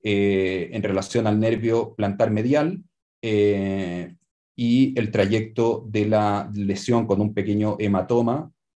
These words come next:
Eh, por lo tanto, esta, eh, lesión por arma blanca a través del tendón de Aquiles alcanzó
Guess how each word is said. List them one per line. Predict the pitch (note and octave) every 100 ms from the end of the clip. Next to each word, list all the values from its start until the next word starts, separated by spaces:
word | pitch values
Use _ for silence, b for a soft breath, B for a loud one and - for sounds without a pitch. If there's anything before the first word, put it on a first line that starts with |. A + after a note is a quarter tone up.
| -
Eh, | G#2+ G2 -
por | G2+
lo | G2
tanto, | G#2+ G2+ G2+
esta, | - G#2+ G#2 - -
eh, | F#2+ F#2
lesión | F2 F#2+ A2+
por | G#2+ G#2
arma | G2+ G2
blanca | A2 A2+ A#2
a | A2
través | G2 G2 G2+
del | G2+
tendón | G2+ G#2 G#2
de |
Aquiles | G#2 A2+ A#2 A2+
alcanzó | G#2 G#2 G2 G2+ G2+